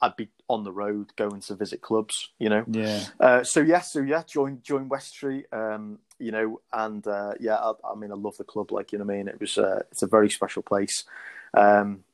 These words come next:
Speaker 2: Yeah, it still is, mate. It still is. They've got a great little club,
Speaker 1: Yeah,
Speaker 2: haven't they?
Speaker 1: so, so yeah, so,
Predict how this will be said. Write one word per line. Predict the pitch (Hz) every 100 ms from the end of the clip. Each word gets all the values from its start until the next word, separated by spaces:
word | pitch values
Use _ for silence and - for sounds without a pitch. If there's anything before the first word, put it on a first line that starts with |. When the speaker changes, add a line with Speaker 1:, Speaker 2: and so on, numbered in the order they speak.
| _ _ -
Speaker 2:
Yeah, | 110 113 113
it |
still | - - 139
is, | 131 123 110
mate. | 113 110
It | 110
still | - 120
is. | 113 110
They've | 117 117
got | 123 117
a |
great | - 117 117
little | 98 -
club, | - 107 107
Speaker 1:
Yeah, | 113 104
Speaker 2:
haven't | 110 110
they? |
Speaker 1:
so, | 120 117
so | 117 175
yeah, | 175 175 160
so, | -